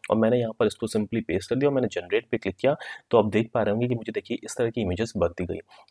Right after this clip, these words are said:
तो ऐसे ही जो है दोस्तों, मैंने यहाँ पर, रुकिए, मैं आपको एक मिनट बैक करके दिखाता हूँ। ये देखिए, पर्सनल फीड में मैं अपने जब जाऊँगा, तो यहाँ पर आप देखिए दोस्तों,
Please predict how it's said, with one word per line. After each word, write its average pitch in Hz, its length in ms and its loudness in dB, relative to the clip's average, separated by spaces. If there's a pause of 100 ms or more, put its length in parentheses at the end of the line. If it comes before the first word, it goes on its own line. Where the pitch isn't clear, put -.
तो 123 180 4
ऐसे 127 280 2
ही 156 120 6
जो 123 160 0
है 113 120 2
दोस्तों, 117 360 -2 (420)
मैंने 110 260 0 (260)
यहाँ 95 240 -6
पर, 104 180 2
रुकिए, - 260 -8
मैं - 140 -10
आपको - 240 -10
एक - 120 -12
मिनट - 440 -10
बैक - 220 -10
करके - 220 -4
दिखाता 117 400 -8
हूँ। 123 140 -6 (2000)
ये 90 120 0
देखिए, 92 200 -4 (100)
पर्सनल 107 340 0 (100)
फीड 196 200 -6
में - 80 -4
मैं 101 120 -2
अपने 101 180 -4
जब 95 200 -4
जाऊँगा, 101 420 -2 (340)
तो 98 60 0
यहाँ 104 320 0
पर 120 80 0
आप 104 80 -2
देखिए 95 220 -4
दोस्तों, - 340 -12